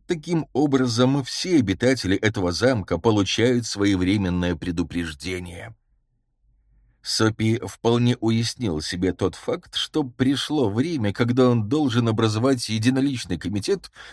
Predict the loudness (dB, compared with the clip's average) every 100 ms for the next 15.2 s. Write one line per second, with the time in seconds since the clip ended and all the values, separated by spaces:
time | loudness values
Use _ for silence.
0 | 0 2 4 4 4 0 0 2 4 4
1 | 4 2 2 0 2 4 2 0 -4 -2
2 | 2 4 4 4 2 2 0 0 0 0
3 | 0 -2 -4 -8 -8 -6 -6 -6 -8 -10
4 | -16 _ _ _ _ _ _ _ _ -10
5 | 0 4 4 2 -4 -2 2 2 2 2
6 | 2 0 0 2 2 0 -2 0 2 0
7 | -4 -2 -2 0 -2 -2 -2 -6 -8 -6
8 | -6 -6 -6 -6 -8 -8 -12 -12 -12 -12
9 | -12 _ _ _ _ _ _ _ _ _
10 | _ _ 0 2 4 4 4 2 2 2
11 | 0 0 -2 0 0 0 0 0 0 2
12 | 0 0 -2 -2 -2 2 2 2 -4 -2
13 | -2 -2 -4 -4 -2 0 2 2 2 -2
14 | -4 -4 -4 -4 -4 -4 -2 -2 -4 -2
15 | 2 2